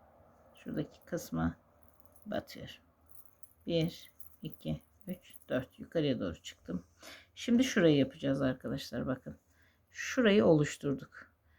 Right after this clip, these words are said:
Aynı yere beş tane yaptık. Sonra üç zincir çektik. Sonra şurada beş. Yine böyle. Burayı oluşturduk. Şimdi bunun üst kısmına geçeceğiz. Hemen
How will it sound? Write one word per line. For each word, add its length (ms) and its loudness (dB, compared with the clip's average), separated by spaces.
Aynı 240 6
yere 280 6
beş 220 6
tane 280 2
yaptık. 440 0
Sonra 600 2
üç 140 -6
zincir 340 -2
çektik. 440 -10
Sonra 260 -2
şurada 360 -2
beş. 340 -2
Yine 260 0
böyle. 520 2
Burayı 340 6
oluşturduk. 680 4
Şimdi 420 0
bunun 220 6
üst 240 2
kısmına 380 -4
geçeceğiz. 840 -2
Hemen 600 4